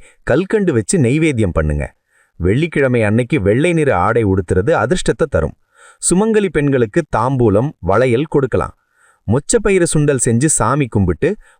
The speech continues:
மத்தவங்களுக்கு கொடுங்க. இது சுக்கிர பகவானை குளிர் வச்சு உங்களுக்கு இன்னும் நிறைய நன்மைகளை தரும். அதே போல சனிக்கிழமை அன்னைக்கு ஆஞ்சநேயரை வழிபடுறது உங்க ராசிநாதனான சனி பகவானுக்கும் பிடிக்கும். இது உங்க வெற்றியை உறுதி செய்யும்.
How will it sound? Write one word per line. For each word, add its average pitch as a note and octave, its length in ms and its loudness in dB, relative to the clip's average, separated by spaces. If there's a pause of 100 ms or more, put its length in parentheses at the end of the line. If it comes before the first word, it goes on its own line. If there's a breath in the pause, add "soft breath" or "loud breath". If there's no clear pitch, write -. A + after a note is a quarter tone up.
(100)
மத்தவங்களுக்கு C#3+ 600 0
கொடுங்க. F2 380 -2 (340)
இது A2 200 0
சுக்கிர F3 360 0
பகவானை A2+ 480 0
குளிர் C#3 260 0
வச்சு F#2+ 460 0 (100)
உங்களுக்கு A#2 480 0
இன்னும் D3+ 300 2
நிறைய B2 340 2
நன்மைகளை A2 500 2
தரும். - 260 -2 (560 soft breath)
அதே B2 280 2
போல A2 380 0 (220 loud breath)
சனிக்கிழமை F#3 680 0
அன்னைக்கு D3+ 380 0
ஆஞ்சநேயரை D#3+ 600 2
வழிபடுறது G#2+ 580 0 (160)
உங்க A2 260 2
ராசிநாதனான A2 840 0
சனி G#2+ 300 0
பகவானுக்கும் D3 680 0
பிடிக்கும். B2 360 -4 (420 soft breath)
இது B2 240 0
உங்க G#2 220 2
வெற்றியை A#2 500 0
உறுதி B2+ 300 0
செய்யும். C#2+ 340 -4